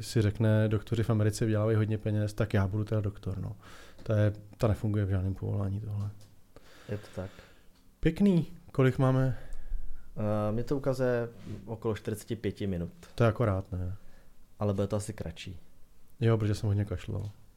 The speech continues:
Speaker 2: Bude to asi čtyřicet minut, protože si hodně kašlal. Tak jo, ale mám to asi všechno, co jsme chtěli říct.
Speaker 1: Jo, já myslím, že pokud něco, co vás zajímá, bylo nezodpovězený, tak se asi ptejte do komentářů, můžeme pak na nějaký pokračování, třeba víc do hloubky.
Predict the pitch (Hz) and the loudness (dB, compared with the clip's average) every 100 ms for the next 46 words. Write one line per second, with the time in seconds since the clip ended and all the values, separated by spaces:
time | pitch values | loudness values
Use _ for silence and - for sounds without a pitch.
0 | - - 110 110 113 120 110 95 95 - | -20 -8 -4 0 0 0 -6 -6 -6 -6
1 | 87 87 85 92 92 - 95 98 87 85 | -6 -6 -8 -8 -8 -6 -6 -6 -8 -10
2 | - 104 - 127 170 190 123 123 135 135 | -10 -10 -4 0 2 0 0 2 4 2
3 | 135 147 156 156 120 - - 117 101 110 | 0 -2 -2 0 -2 -2 -6 -6 -2 0
4 | 104 98 - - 143 202 190 - 170 160 | 0 0 -8 4 6 6 4 2 0 2
5 | 160 - 131 139 147 170 160 - - - | -2 -4 -10 -2 2 2 0 -4 -6 0
6 | 143 - 151 - 151 147 151 135 139 139 | 0 2 -2 0 2 4 4 6 6 4
7 | 143 147 135 135 143 139 139 143 143 135 | 2 0 0 2 4 4 4 2 4 6
8 | 143 139 127 131 - 127 - 123 139 117 | 6 4 2 -2 -4 -4 -4 0 0 2
9 | 127 123 127 127 131 123 131 127 123 123 | 0 0 0 2 2 2 0 -2 0 0
10 | 113 117 120 117 135 127 123 123 117 - | 0 -2 -2 -2 0 2 2 0 -2 0
11 | 135 110 98 110 - 123 | 2 2 0 0 -2 -4